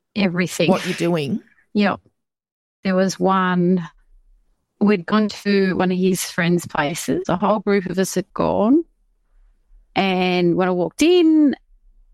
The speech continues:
Speaker 1: I gave him a kiss high on the cheek, you know, as you do with your acquaintances. And it, then he started being really cold with me. It's really weird and, like, just, I was like, "Oh, this," you know,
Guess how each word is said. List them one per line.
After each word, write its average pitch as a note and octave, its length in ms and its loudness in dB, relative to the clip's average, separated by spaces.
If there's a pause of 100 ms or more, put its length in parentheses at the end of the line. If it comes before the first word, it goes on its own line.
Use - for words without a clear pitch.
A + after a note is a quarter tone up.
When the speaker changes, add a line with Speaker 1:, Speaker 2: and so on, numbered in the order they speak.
(400)
Speaker 1:
I G3+ 100 2
gave F#3+ 200 0
him F3+ 80 2
a F3 40 0
kiss F#3 200 -2
high F#3 220 0
on E3+ 80 0
the D#3+ 100 -2
cheek, D#4+ 480 -2 (400)
you - 80 -2
know, A#3+ 340 2 (920)
as F#3 220 -2
you G3 80 0
do A#3+ 320 2
with A3 100 0 (180)
your G#3 160 2
acquaintances. A#3+ 920 0 (720)
And G3+ 240 2
it, F#3+ 200 -2
then G3+ 140 0
he G3 60 0
started A#3 280 -2
being G#3 160 0
really F#3 200 2
cold E3+ 300 -2
with D3+ 260 -6
me. - 120 -14 (540)
It's - 140 -20
really G#3+ 200 2
weird E3+ 320 0
and, D#3 80 2
like, D#3+ 180 -2
just, - 420 -8
I - 60 -20
was - 140 -20
like, - 100 -6
"Oh, E3 220 -8
this," - 260 -20 (200)
you - 100 -2
know, C3 180 -2